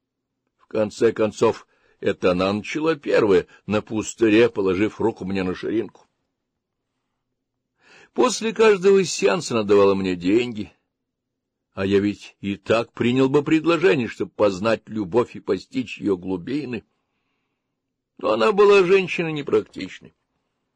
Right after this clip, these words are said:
Я предпочел бы, мне кажется, не столь сухое и не столь обширное отверстие, это дало бы мне более высокое представление о любви, полагаю. Однако между большим и указательным пальцем ни в какое сравнение.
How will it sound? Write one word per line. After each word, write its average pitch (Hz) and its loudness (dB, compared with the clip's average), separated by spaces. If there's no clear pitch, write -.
Я 202 2
предпочел 202 2
бы, 190 4
мне 185 0
кажется, 185 -2
не 180 -4
столь 180 2
сухое 113 0
и 110 -2
не 107 -4
столь 104 0
обширное 220 -2
отверстие, 131 -4
это 113 -8
дало 113 4
бы 98 -6
мне 107 0
более 104 4
высокое 127 2
представление 196 -2
о - -2
любви, 120 -2
полагаю. 92 -2
Однако - -2
между 143 2
большим 135 2
и 117 -6
указательным 101 0
пальцем 98 -4
ни 107 -2
в - -14
какое 101 2
сравнение. 95 -6